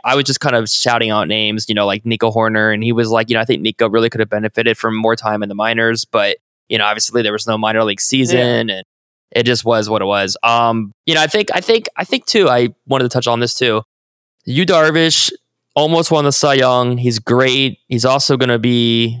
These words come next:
Speaker 1: keep forgetting that he's already, like, thirty-four, thirty-five. So yeah, so Yu Darvish is thirty-four. He's gonna be thirty-five next August. Uh, he might be your best trade chip in a way. Would you trade him? I mean, if their package is right,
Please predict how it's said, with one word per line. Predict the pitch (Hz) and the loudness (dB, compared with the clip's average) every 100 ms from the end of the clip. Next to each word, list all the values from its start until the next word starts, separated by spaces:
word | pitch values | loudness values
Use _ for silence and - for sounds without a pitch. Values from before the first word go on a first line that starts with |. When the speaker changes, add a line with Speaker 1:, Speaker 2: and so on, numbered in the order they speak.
| - | -10
Speaker 1:
keep | - 202 | -4 -2
forgetting | - 127 143 170 | -2 0 2 2
that | 113 | 0
he's | 107 | 2
already, | 117 123 120 | 0 2 0
like, | 107 92 | -2 -4
thirty-four, | - 123 131 123 - 117 139 | -4 0 0 -2 0 2 2
thirty-five. | 131 127 131 - 104 101 113 139 139 _ _ _ _ _ - | 0 0 0 -2 -2 0 2 0 -2 _ _ _ _ _ -4
So | 165 | 0
yeah, | 147 120 | 2 2
so | - 147 | 2 0
Yu | 175 | 2
Darvish | 202 135 156 135 120 | 2 2 4 2 2
is | 123 - | 0 -2
thirty-four. | - 127 160 139 - 127 101 92 | 0 0 0 -2 0 0 2 0
He's | 104 127 | -2 -4
gonna | - 160 | -2 0
be | 143 | 0
thirty-five | - 135 131 - 123 123 117 | 0 -2 0 0 0 0 -2
next | 117 - - | -2 -2 -4
August. | 101 104 107 90 90 - - _ - _ _ | 0 0 0 -2 -4 -6 -12 _ -20 _ _
Uh, | - 113 117 113 113 104 | -2 2 4 4 2 2
he | 165 | 2
might | 202 233 | 2 2
be | - | 2
your | 202 160 | 2 2
best | 143 143 - | 2 0 0
trade | - 107 113 | -2 0 0
chip | 135 104 92 | 0 -2 -2
in | 92 | -4
a | 90 | -4
way. | 95 95 95 | -2 -2 -2
Would | 107 | -2
you | 120 147 | -2 -2
trade | - 113 110 | 0 2 2
him? | 127 135 | 2 0
I | 113 | 0
mean, | 113 98 78 | -2 -4 -6
if | 113 110 | -8 -2
their | 131 | -2
package | - 160 208 233 | 0 0 0 0
is | 170 117 | 0 2
right, | 127 160 | 2 2